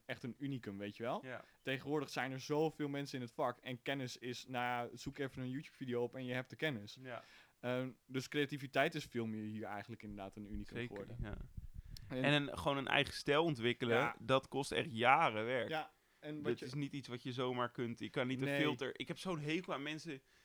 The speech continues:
Speaker 2: Als je, oké, als je luistert en je bent fotograaf, ga nooit, nooit
Speaker 1: <laughs>
Speaker 2: van die presets kopen. Dat
Speaker 1: Oh,
Speaker 2: is,
Speaker 1: nee, nee,
Speaker 2: dat,
Speaker 1: nee, nee.
Speaker 2: dan verpest je echt een van de grootste tools die je hebt als fotograaf.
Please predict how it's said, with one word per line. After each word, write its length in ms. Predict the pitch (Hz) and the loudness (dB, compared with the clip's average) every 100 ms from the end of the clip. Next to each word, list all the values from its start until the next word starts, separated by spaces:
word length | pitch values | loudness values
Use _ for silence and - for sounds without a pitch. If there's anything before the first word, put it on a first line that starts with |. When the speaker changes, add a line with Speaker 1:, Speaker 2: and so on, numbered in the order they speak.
| _ | _
Speaker 2:
Als 180 | - 165 | -4 -2
je, 120 | - | -2
oké, 300 | - 127 117 | 0 0 0
als 140 | 135 - | 0 -2
je 100 | 160 | 2
luistert 400 | 160 180 175 147 | 4 4 0 -2
en 60 | |
je 60 | 147 | -2
bent 160 | 139 | -4
fotograaf, 600 | - 139 - 139 151 196 - _ _ _ | -2 -4 0 0 0 -2 -10 _ _ _
ga 220 | - 143 | -2 2
nooit, 720 | 151 151 156 202 233 233 226 - - 135 | 2 2 -2 2 4 2 0 -6 -18 -12
nooit 680 | 139 143 160 185 196 208 127 | -8 0 6 8 8 4 2
Speaker 1:
<laughs> 520 | 156 120 143 - 139 | 0 0 -4 -6 -6
Speaker 2:
van 120 | 165 | -4
die 140 | 147 - | -6 -6
presets 520 | 196 190 - 127 - | -2 0 0 -2 -4
kopen. 520 | - 104 101 - - - _ _ _ | -4 -4 -4 -10 -16 -18 _ _ _
Dat 140 | 135 151 | 4 4
Speaker 1:
Oh, 60 | |
Speaker 2:
is, 60 | 143 | 4
Speaker 1:
nee, 240 | 139 120 | 2 0
nee, 100 | 135 | 2
Speaker 2:
dat, 80 | 139 | 4
Speaker 1:
nee, 120 | 135 127 | 4 0
nee. 100 | 113 | 2
Speaker 2:
dan 260 | 160 185 | 2 2
verpest 500 | 170 - - 196 196 | -4 -12 -4 -4 -2
je 60 | - | -4
echt 200 | 180 - | -8 -6
een 220 | - 196 | -4 -4
van 100 | 190 160 | -4 -6
de 60 | |
grootste 460 | - 175 208 175 - | -2 0 0 -4 -8
tools 320 | 196 196 185 | -6 -6 -8
die 100 | 156 | -6
je 80 | 151 | -4
hebt 300 | 139 175 - | -2 -4 -4
als 100 | 151 | -10
fotograaf. 600 | - 175 - 143 165 359 | -8 -8 -6 -6 -6 -6